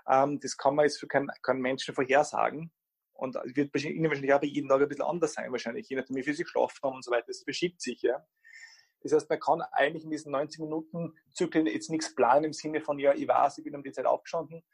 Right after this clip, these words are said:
und neunzig Minuten später werde ich unkonzentriert sein. Das wird nicht gehen.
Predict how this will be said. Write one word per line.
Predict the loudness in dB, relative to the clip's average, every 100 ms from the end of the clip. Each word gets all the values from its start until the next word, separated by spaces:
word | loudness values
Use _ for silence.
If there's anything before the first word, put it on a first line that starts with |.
| _ _ _
und | -2
neunzig | 0 0 -4
Minuten | -8 -8 -10
später | -8 -6 -2 0
werde | 2 0
ich |
unkonzentriert | -2 -4 -6 -6 -12 -12 -10
sein. | -12 -14 _
Das | -4 0
wird | 0 -2
nicht | -6 -8
gehen. | -16 -16 -18